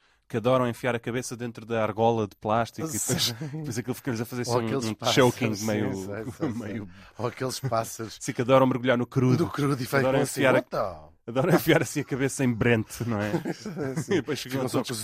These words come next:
Speaker 2: olhitos
Speaker 1: colados.
Speaker 2: assim, "Oh,
Speaker 1: Exatamente.
Speaker 2: meu Deus."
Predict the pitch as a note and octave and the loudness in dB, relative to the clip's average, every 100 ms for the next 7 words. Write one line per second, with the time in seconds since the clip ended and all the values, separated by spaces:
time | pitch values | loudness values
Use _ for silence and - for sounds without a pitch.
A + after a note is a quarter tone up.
0 | A2 A#2+ G#2 A#2 - G#2+ D3+ A#3 C4 D3+ | -4 -2 0 -2 -4 -8 0 0 2 -2
1 | C3 B2 F#2+ B2+ - A2+ - F3+ - - | -2 -6 -8 -10 -12 -16 -12 -14 -12 -14
2 | - | -12